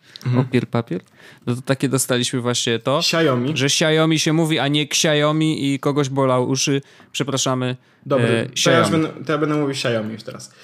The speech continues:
Speaker 1: E, więc Xiaomi Mi Box, e, jest to takie urządzonko z Androidem sześć zero, Android T V na pokładzie.
Speaker 2: Mhm.
Speaker 1: Kosztuje siedemdziesiąt baksów, e, wspiera w ogóle cztery K i ma,
Speaker 2: O.
Speaker 1: a, optyczne wyjście audio.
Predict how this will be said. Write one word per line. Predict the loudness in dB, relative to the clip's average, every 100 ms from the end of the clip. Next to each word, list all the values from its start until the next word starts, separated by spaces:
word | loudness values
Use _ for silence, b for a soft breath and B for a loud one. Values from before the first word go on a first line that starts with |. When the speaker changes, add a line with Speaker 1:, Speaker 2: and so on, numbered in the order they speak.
| B B -4
Speaker 1:
E, | 0 0
więc | 0 -2 -4 -4
Xiaomi | 0 2 2 2 2
Mi | 0 0
Box, | 0 0 -6 -4
e, | 0 0 2
jest | 2 2 2
to | 2 2
takie | 0 0 0
urządzonko | 0 2 2 2 2 0
z | 0 -2
Androidem | 0 2 2 2 0 0
sześć | 0 0
zero, | 2 2 4 2 2
Android | 0 2 0 0
T | -2
V | 0
na |
pokładzie. | -2 -4 -4 -4 0 0 -2 B B -2
Speaker 2:
Mhm. | 0 2 2
Speaker 1:
Kosztuje | 2 2 2
siedemdziesiąt | 2 2 0 0 0
baksów, | 2 0 0 0 0 -2 -10 -6
e, | 0 2 2
wspiera | 0 0 2 2
w | 0
ogóle | 2 2
cztery | 2 0 -2
K | 2 0 0 -4 -20 B B -20 -4
i | 0
ma, | 4 4 4 2
Speaker 2:
O. | 0
Speaker 1:
a, | 0 0
optyczne | -2 -2 -2 0 -2
wyjście | 2 2 2 0
audio. | 2 2 0